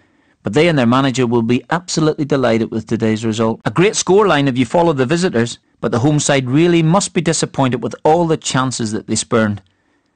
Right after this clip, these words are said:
At this level, you really got to take them or face the consequences. Well, not too many clear-cut chances so far, but the ones that have arrived have been taken quite superbly. Fantastic shooting, but the score still stays level,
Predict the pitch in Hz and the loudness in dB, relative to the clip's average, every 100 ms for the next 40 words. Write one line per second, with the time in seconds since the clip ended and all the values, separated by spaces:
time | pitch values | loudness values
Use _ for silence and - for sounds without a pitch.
0 | _ - 117 165 - 139 135 143 131 - | _ -8 -2 -2 0 0 2 0 -4 -6
1 | 104 98 117 127 117 160 170 - 131 - | -4 0 0 0 0 0 -2 -2 -2 -2
2 | 131 110 - 123 - 117 110 104 - 107 | -4 -4 -2 -2 -2 -4 -4 -4 -6 -6
3 | 98 - 107 - - 170 202 233 247 269 | -6 -6 -12 -14 -2 0 0 0 2 2
4 | 226 180 175 160 160 - 143 131 - 117 | 2 2 0 2 -2 0 0 0 -2 -2
5 | 151 131 - 131 143 - - 117 131 185 | 0 -2 0 0 0 -4 -8 -2 0 0
6 | 190 165 135 196 220 135 127 143 139 147 | 0 -2 0 0 2 2 2 0 -2 -4
7 | 139 127 170 165 135 - 185 185 - 131 | -4 -2 -4 -2 -4 -2 -2 -2 -2 -2
8 | - 135 123 107 87 - _ - 143 - | -2 0 0 -2 -8 -12 _ -6 -4 0
9 | 220 - 143 - - 147 156 143 _ _ | -2 -2 -6 -4 -2 0 0 -4 _ _
10 | - 127 131 - 175 170 - 165 - 156 | -10 -4 -2 0 0 0 -2 -2 0 0
11 | 139 139 131 113 92 | 0 2 0 -2 -8